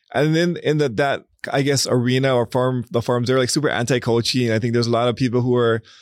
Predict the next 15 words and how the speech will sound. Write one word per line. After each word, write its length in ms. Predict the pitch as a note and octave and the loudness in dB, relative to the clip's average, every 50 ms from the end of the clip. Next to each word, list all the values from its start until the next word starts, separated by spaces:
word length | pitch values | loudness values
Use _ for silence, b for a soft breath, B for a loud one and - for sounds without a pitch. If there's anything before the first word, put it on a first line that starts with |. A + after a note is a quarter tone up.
| B B B - | B B B -6
kinda 240 | - F#3 F#3+ G3 F#3 | -2 -2 0 0 0
selling 300 | - G3 F#3+ F#3+ F#3+ F3 | 0 0 0 0 0 -2
coaching, 500 | - - E3 E3+ D#3+ - F#3 F#3 F#3 D#3+ | 0 0 0 0 0 0 -2 0 0 0
but 120 | C#3+ C#3 | 0 0
then 140 | C#3+ C#3 C#3+ | 0 0 2
it, 200 | C#3 C3+ C3 A2+ | 0 0 0 0
the 80 | C3+ B2 | -2 -2
coaching 320 | - - D#3+ D#3+ F3 E3 | 0 -2 0 0 2 0
was, 120 | C#3+ C3 | 0 0
like, 120 | A2+ A#2+ - | 0 -2 -2
terrible. 500 | - C#3 C3 C3+ C3+ B2 B2+ C3+ C3 B2+ | -2 -2 0 0 0 0 0 0 2 0
And 80 | B2 | 0
so, 100 | A2 C3 | 0 0
like, 160 | B2 B2 A#2+ A2+ | 0 0 0 0
they 260 | A#2+ B2 A#2+ A#2+ | 0 0 0 -2